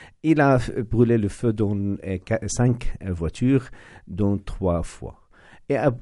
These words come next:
et, et, et encore, il a fait le, il a écrivait quelque chose de très fanatique, extrémiste, euh,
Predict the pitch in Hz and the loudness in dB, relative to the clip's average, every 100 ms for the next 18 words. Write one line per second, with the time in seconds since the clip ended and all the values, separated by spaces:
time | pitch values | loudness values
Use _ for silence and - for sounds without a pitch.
0 | - 120 127 135 - 123 117 113 110 98 | -2 2 2 0 0 2 2 0 -2 -2
1 | 69 98 - 175 135 98 110 101 - 120 | -2 -4 2 4 2 0 0 0 0 0
2 | 113 98 101 95 71 - 113 107 120 113 | 0 0 -2 -2 -4 -4 -2 0 0 -2
3 | - 101 - 104 90 - - 107 - 104 | -4 -4 0 0 -2 -10 -8 -6 -4 -4
4 | 98 - 120 - 95 - 101 92 107 - | -4 -2 -2 -2 -8 -8 -8 -4 -4 -4
5 | - 92 | -4 -2